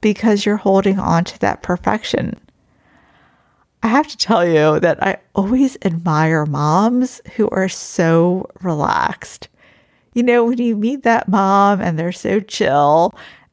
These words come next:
and they don't care, they don't care about being perfect, they don't care if their house is a disaster,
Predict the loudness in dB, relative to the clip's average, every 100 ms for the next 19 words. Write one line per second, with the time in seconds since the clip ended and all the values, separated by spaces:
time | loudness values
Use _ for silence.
0 | _ -2 0 2 0 -2 -10 _ -4 -2
1 | -6 -6 -2 0 0 0 -2 -6 _ -8
2 | -8 -10 -18 -4 0 0 0 0 0 -4
3 | -4 -6 -2 -2 0 2 4 2 -2 -18
4 | -20 -20 _ -2 -2 -2 -6 0 2 0
5 | 0 -4 -4 -2 0 -2 -2 -4 -4 -6
6 | -4 -2 -2 -4 -2 0 2 0